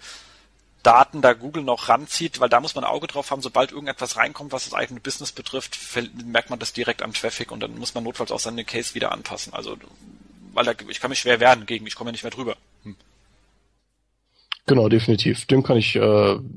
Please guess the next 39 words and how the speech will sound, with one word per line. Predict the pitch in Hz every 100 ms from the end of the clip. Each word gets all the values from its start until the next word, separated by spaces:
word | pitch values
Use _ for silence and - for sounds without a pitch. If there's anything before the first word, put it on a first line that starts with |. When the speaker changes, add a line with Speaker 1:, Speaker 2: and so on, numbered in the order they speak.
| - - - 190 -
Speaker 2:
genauso, | 123 107 113 117 110 107 104 - _ _ _ _ _
sehe | - 139
ich | 143
eigentlich | 120 117
genauso, | 113 123 175
wie | 156
du | 160
das | 160
sagst, | 147 139 - -
wobei | 117 113
ich | -
denke | - 123 135
halt, | 117
dass | 123 -
die | 120
wirklich | 123 113
nur | 120
generische | 113 110 123 175 170
Informationen | 156 - 139 135 - 139 135
einfach | 131 123
abfragen | - - - 120 120 117
wollen. | 117 113
Also | 110 107 110 110 - - -
jetzt, | 107 110
ob | 104
man | 113
jetzt | 104
das | 117 113
Wetter | 107 127
gibt | 113 120 107
oder | 104
ob | 107
man | 107 104
die | 101 104 101 101
Taschenrechnerfunktion | - - 120 110 113 - 113 - 113 113
oder | 104 101
Börsenkurse | 104 110 127 110 - 120 120 120 113
oder, | - 107 107 104 101
ähm, | 110 104 104 101 98